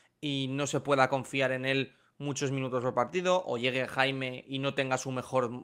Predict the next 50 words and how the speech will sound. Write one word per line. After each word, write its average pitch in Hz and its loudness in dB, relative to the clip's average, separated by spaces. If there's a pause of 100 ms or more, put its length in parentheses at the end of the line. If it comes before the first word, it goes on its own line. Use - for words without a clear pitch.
mundial, 131 -2 (320)
y 147 0
ahí 147 6
tienes 165 -4
que - -2
buscar 165 2
otras 131 -4
alternativas. 117 -4
Y 165 -2
tener 135 0
a 147 8
Abalde 147 4 (320)
en 131 -12
ese 131 -4
puesto 143 0
de 139 4
tres 147 2
que 143 -2
te 127 -2
puede 127 0
hacer 135 4
el 135 2
uno 143 -2 (240)
en 120 -4
un 123 -6
si-, 147 -4
en 143 -6
una 131 -2
situación 135 -2
de 139 0
urgencia, 147 0
pues 135 -6
te 120 -8
puede 123 -2
venir 127 -4
muy 123 -6
bien. 117 -8 (220)
Pero 139 0
insisto, 139 -4
que 139 2
yo 147 6
creo 170 2
que, 165 2 (400)
eh, 135 2
las, 135 4
suplir 156 -2
la 185 10
baja 131 6
de 123 2
Ricky 175 -4